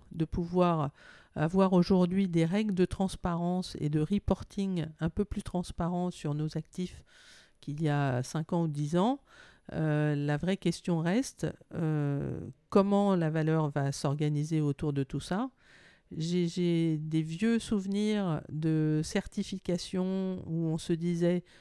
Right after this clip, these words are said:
ou d'immobilier durable il y a même vingt ans, où on se disait, bah, tous les,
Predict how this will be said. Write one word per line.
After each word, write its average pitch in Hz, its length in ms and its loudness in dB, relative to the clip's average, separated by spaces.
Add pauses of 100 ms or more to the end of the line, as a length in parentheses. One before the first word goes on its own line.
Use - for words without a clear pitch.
(120)
ou 180 120 -2
d'immobilier 208 640 6
durable 190 560 4
il 170 40 4
y - 20 4
a 156 40 4
même 160 260 2
vingt 160 280 2
ans, 262 220 4 (440)
où 165 120 2
on 175 100 6
se 165 80 2
disait, 180 340 6
bah, 151 280 4
tous - 180 2
les, 214 460 4